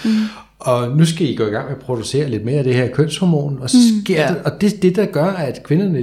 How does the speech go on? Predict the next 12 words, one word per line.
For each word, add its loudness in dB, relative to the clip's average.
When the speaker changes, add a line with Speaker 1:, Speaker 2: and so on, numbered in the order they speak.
Speaker 2:
de -2
udvikler 0
sig -2
bryster -2
der, 0
og -4
alt -2
muligt, -2
og -14
drengene, -2
de -4
får -2